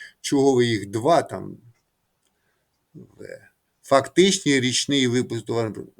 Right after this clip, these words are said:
Ай, це взагалі не туди. Ну, він не може бути більше один. Що таке коефіцієнт завантаження? Так, ну, давайте почитаємо. Коефіцієнт завантаження, яка за активною потужністю називає відношення середньої активної потужності,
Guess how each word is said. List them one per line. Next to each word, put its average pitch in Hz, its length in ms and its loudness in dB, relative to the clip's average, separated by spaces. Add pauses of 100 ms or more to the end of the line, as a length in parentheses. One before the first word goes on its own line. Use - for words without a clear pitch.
(140)
Ай, - 360 -10
це - 160 -16
взагалі - 340 -16
не - 60 -18
туди. - 420 -20 (1400)
Ну, 123 80 -2
він 147 160 0
не 170 100 2
може 117 300 0
бути 101 300 -8
більше 101 320 -12
один. 101 260 -10
Що - 160 -12
таке 101 240 -10
коефіцієнт 104 480 -10
завантаження? 110 1000 -2
Так, 98 220 -14
ну, 120 160 -4
давайте 110 380 -4
почитаємо. 101 640 -10 (380)
Коефіцієнт 185 140 0
завантаження, 120 600 2
яка 104 260 -6 (240)
за 135 140 2
активною 131 320 0
потужністю 113 480 -6
називає 113 320 -2
відношення 120 400 -4
середньої 151 680 6
активної 123 560 2
потужності, 107 960 -6